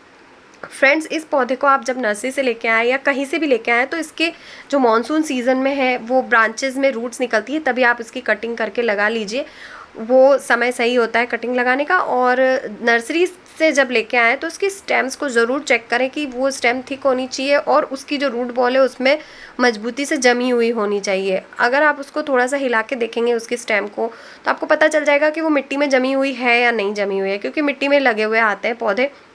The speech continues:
नर्सरीज पर, तो ये पहचान होती है एक स्वस्थ पौधे की। ऊपर से ग्रोथ भी न्यू आनी चाहिए, अगर नई growth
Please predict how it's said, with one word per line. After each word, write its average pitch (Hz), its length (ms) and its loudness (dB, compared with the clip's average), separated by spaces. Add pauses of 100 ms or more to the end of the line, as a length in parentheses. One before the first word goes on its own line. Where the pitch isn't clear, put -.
नर्सरीज 226 380 0
पर, 269 180 -2 (400)
तो 330 100 0
ये 320 160 2
पहचान 285 400 2
होती 269 220 -2
है 277 60 -2
एक 269 80 -14
स्वस्थ 226 280 -6
पौधे 208 320 -4
की। 196 140 -10
ऊपर 247 340 0
से 311 220 0
ग्रोथ 254 360 4
भी 294 200 0
न्यू 285 360 0 (100)
आनी 233 260 2
चाहिए, 247 440 -2 (340)
अगर 240 280 2 (320)
नई 240 220 0
growth 247 240 2